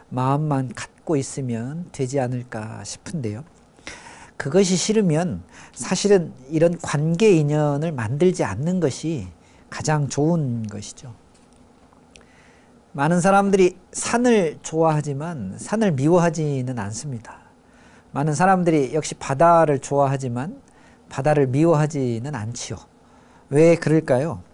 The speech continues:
어, 바라는 마음이 없기 때문에 그렇습니다. 문제는 좋아하고 미워하는 것이 아니라 바로 이 대가를 바라는 마음 때문이 아닐까 싶습니다.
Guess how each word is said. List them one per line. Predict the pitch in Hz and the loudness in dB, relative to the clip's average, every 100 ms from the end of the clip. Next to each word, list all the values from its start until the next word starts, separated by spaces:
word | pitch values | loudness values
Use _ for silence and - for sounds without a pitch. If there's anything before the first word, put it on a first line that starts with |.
| - - - - - _ - | -20 -20 -20 -20 -20 _ -16
어, | 117 120 113 113 110 107 - _ | -14 -14 -14 -16 -18 -20 -20 _
바라는 | - - 143 185 214 190 | -10 -2 2 4 4 4
마음이 | 170 156 143 139 175 180 | 4 4 2 -2 -6 -8
없기 | 120 120 - 160 | -8 -8 -4 -4
때문에 | - 175 160 143 123 117 123 143 | 2 0 2 -2 -2 -2 -6 -12
그렇습니다. | - 131 - 120 107 110 - _ _ _ _ _ - - _ _ | -8 -8 -6 -10 -12 -16 -20 _ _ _ _ _ -20 -20 _ _
문제는 | 151 147 151 190 208 175 - | -4 0 2 4 4 0 -10
좋아하고 | - - 156 175 160 135 104 98 _ - - _ | -10 0 2 4 2 0 -6 -12 _ -20 -20 _
미워하는 | 131 131 143 185 196 196 190 | -4 0 4 4 4 2 0
것이 | 175 160 | 0 -2
아니라 | 156 117 120 143 110 90 - _ _ - - | -4 -4 -6 -6 -8 -12 -18 _ _ -20 -6
바로 | 147 151 | 0 2
이 | 143 | 2
대가를 | - 147 - 190 175 160 | 0 -2 2 2 4 4
바라는 | 139 131 123 143 226 196 | 2 0 0 -4 -8 -8
마음 | 120 139 143 | -2 -2 -2
때문이 | 143 202 196 180 151 | 0 0 2 0 0
아닐까 | 117 139 135 127 120 107 101 | 0 -2 -2 -2 -2 -6 -10
싶습니다. | - - 175 135 113 | -14 -12 -10 -10 -12